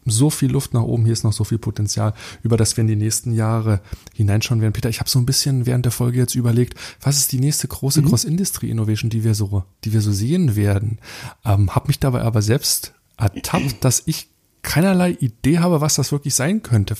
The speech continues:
Speaker 1: Hast, hast du eine Idee?
Speaker 2: Äh, ja, ich, also mir kam jetzt gerade in den Sinn, dass dieses, dieses,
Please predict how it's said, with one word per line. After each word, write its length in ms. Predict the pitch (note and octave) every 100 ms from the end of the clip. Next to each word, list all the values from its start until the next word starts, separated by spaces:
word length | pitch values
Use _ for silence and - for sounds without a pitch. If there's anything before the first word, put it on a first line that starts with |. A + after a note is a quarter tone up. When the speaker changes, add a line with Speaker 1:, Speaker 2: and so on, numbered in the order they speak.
| -
Speaker 1:
Hast, 240 | G#2+ -
hast 180 | G#2 -
du 60 | G#2
eine 140 | D#3+
Idee? 480 | G3 F#3+ E3+ G3 A#3+
Speaker 2:
Äh, 480 | D3 C#3 - - C#3+
ja, 260 | B2+ C3+ D3
ich, 260 | D#3 F3+
also 160 | E3 D3+
mir 120 | E3+
kam 220 | E3 F3+
jetzt 160 | D3+ -
gerade 240 | D#3 D#3
in 60 | D#3+
den 180 | D3 C3
Sinn, 380 | D3+ D#3 D3+
dass 200 | C#3+ C3
dieses, 360 | - C3+ C3+ -
dieses, 600 | C#3+ C3 B2+ B2+ -